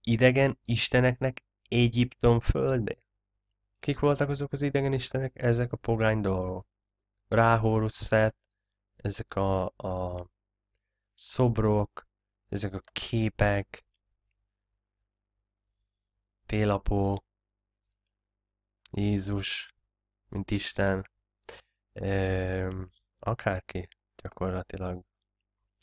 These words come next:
Dániel. Mert a dolog, amit a király kíván, igen nehéz, és nincs más, aki ezt megjelenthesse a király előtt, hanem ha az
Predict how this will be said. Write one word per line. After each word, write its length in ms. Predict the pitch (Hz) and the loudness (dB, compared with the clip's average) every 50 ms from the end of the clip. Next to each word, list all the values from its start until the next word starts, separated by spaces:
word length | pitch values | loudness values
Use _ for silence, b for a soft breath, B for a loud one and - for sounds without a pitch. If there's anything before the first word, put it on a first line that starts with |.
| b b b b b b b b b b _ _ _ _ _ _ _ _ _ _ _ _ _ _ _ _ _ _ _ _ _ _ _ _ _ _ _ _ _ _ _ _ - - _ _ - | b b b b b b b b b b _ _ _ _ _ _ _ _ _ _ _ _ _ _ _ _ _ _ _ _ _ _ _ _ _ _ _ _ _ _ _ _ -14 -14 _ _ 4
Dániel. 600 | - 143 131 117 107 98 98 92 90 90 - - - _ _ _ _ _ _ _ _ _ _ _ _ _ _ _ _ _ _ _ _ _ _ _ | 6 8 8 8 8 4 2 -2 -4 -4 -6 -8 -12 _ _ _ _ _ _ _ _ _ _ _ _ _ _ _ _ _ _ _ _ _ _ _
Mert 220 | - 120 113 113 - | 4 4 4 6 6
a 60 | 113 | 6
dolog, 400 | 101 117 117 131 160 180 196 - _ _ _ _ _ _ _ _ _ _ _ | 6 8 8 8 8 6 4 -2 _ _ _ _ _ _ _ _ _ _ _
amit 240 | - 117 113 113 101 | 0 2 2 2 2
a 60 | - | 0
király 420 | - - - 123 110 113 120 123 127 | -4 -2 0 2 6 6 6 6 4
kíván, 460 | 123 - 104 98 95 98 98 98 98 | 2 0 0 0 2 2 0 0 0
igen 300 | - 110 98 95 98 101 | -2 -4 -4 -2 -2 0
nehéz, 500 | 110 123 131 120 104 92 92 98 - - - - _ _ _ _ | 2 4 4 4 2 0 -2 -6 -10 -12 -16 -16 _ _ _ _
és 200 | - 110 107 - | -4 -2 -2 0
nincs 280 | - 131 120 117 120 - | 2 4 4 2 2 0
más, 460 | 110 95 95 95 113 135 - - - _ _ _ _ _ _ - | 0 0 2 0 0 -2 -4 -8 -14 _ _ _ _ _ _ 0
aki 240 | - 117 - 117 - | 0 0 0 0 0
ezt 220 | - 113 110 - - | 0 0 0 0 -2
megjelenthesse 1040 | 104 101 98 98 98 95 101 101 101 107 110 113 113 - - 131 123 - - 127 | 0 0 2 0 0 0 2 2 2 4 2 2 2 2 2 2 0 0 -4 -4
a 160 | 117 - 107 104 | -4 -4 -6 -8
király 420 | - - 104 98 98 98 101 101 | -6 -4 -2 0 2 2 2 0
előtt, 440 | 95 92 92 98 - _ - - _ _ _ _ _ _ | 0 -2 -4 -6 -12 _ -20 -20 _ _ _ _ _ _
hanem 320 | - - 98 98 95 92 | -2 0 0 0 0 -2
ha 160 | - - 98 - | -4 -4 -4 -4
az 240 | - - 92 - - | -4 -6 -12 -12 -14